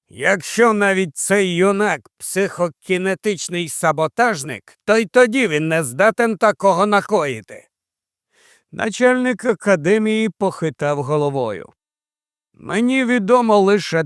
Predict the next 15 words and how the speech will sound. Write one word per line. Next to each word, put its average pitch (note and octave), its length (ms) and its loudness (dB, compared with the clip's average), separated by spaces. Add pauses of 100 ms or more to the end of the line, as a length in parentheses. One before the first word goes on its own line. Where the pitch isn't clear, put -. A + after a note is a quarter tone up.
те, A#3 200 2
сер, - 440 -6 (240)
що - 300 2
із A3 280 -2
його G#3 340 4
появою F#3+ 680 2
у E3+ 100 -2
земній F3+ 460 -2
військовій D#3 600 0
академії A#3 640 2
почалася G3 720 0
нескінченна G3 920 -2
низка F#3+ 440 -2
нещасних E3+ 720 -2
випадків. C3+ 640 -2